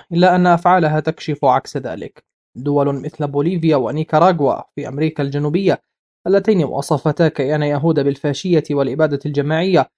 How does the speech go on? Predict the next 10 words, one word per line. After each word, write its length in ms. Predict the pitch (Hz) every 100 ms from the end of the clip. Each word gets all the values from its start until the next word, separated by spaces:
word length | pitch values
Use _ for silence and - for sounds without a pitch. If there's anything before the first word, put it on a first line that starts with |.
| _ _
قطعت 520 | - 147 156 147 143 131
علاقاتها 680 | 131 135 - 135 135 135
مع 240 | 131 127 131
يهود، 360 | 120 117 -
واستدعت 580 | 92 - 160 147 120 127
دول 380 | 135 151 143 139
أخرى 340 | 175 - 135
مثل 300 | 107 156 -
كولومبيا 520 | 147 170 170 175 139 104
وتشيلي 720 | 135 - - 190 165 139